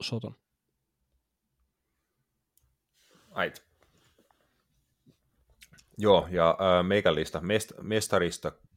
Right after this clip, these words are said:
Speaker 2: kö? Äh,
Speaker 1: Liverpool!
Speaker 2: En mä sellaista viitti, viitti ennustaa. Se
Speaker 1: Ei voi
Speaker 2: olisi
Speaker 1: jinksaa.
Speaker 2: niinku, koska, ei, ei, nimenomaan, koska se on just sellainen juttu, niinku, että jos se,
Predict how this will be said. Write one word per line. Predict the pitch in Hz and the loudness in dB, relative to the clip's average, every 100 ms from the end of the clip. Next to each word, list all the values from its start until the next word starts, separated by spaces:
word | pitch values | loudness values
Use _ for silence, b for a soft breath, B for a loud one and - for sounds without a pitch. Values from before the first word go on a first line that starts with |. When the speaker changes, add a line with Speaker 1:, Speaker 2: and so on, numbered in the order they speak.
| _ - | _ -2
Speaker 2:
kö? | 87 78 b b b b b b b b b _ _ - | -2 -2 b b b b b b b b b _ _ 0
Äh, | 92 95 95 92 - - - _ _ _ _ _ _ _ _ - _ _ - | 4 6 8 6 2 -10 -14 _ _ _ _ _ _ _ _ -20 _ _ 2
Speaker 1:
Liverpool! | 277 285 277 - 302 269 220 156 - _ _ _ _ _ - | 4 6 4 6 6 6 4 -2 -8 _ _ _ _ _ -4
Speaker 2:
En | 95 95 95 | 0 2 2
mä | 90 87 85 78 | 0 2 2 0
sellaista | 90 87 85 - | -4 -4 -4 -6
viitti, | 87 87 - 90 - - 78 | -6 -6 -6 -8 -8 -16 -10
viitti | 95 90 - 98 | -8 -8 -8 -6
ennustaa. | 92 90 92 - 95 87 | -4 -6 -8 -6 -2 -2
Se | 127 | 2
Speaker 1:
Ei | |
voi | 123 | 2
Speaker 2:
olisi | 120 117 | 2 0
Speaker 1:
jinksaa. | 120 98 - 95 | 0 -2 -2 -4
Speaker 2:
niinku, | - _ _ - | -4 _ _ -8
koska, | - 98 - 101 - | -4 -2 0 -2 0
ei, | 98 101 | 0 2
ei, | 92 87 | 2 2
nimenomaan, | 92 98 101 92 82 | -2 -2 -2 0 -2
koska | 80 82 87 | -2 -6 -4
se | - | 0
on | 107 | 0
just | 101 95 | 0 -4
sellainen | - 95 95 87 78 69 - - | -2 0 2 0 -4 -8 -18 -14
juttu, | 82 80 - | -8 -8 -8
niinku, | 82 76 73 | -8 -8 -6
että | 76 87 | -6 -4
jos | 95 - | -4 0
se, | 95 | -2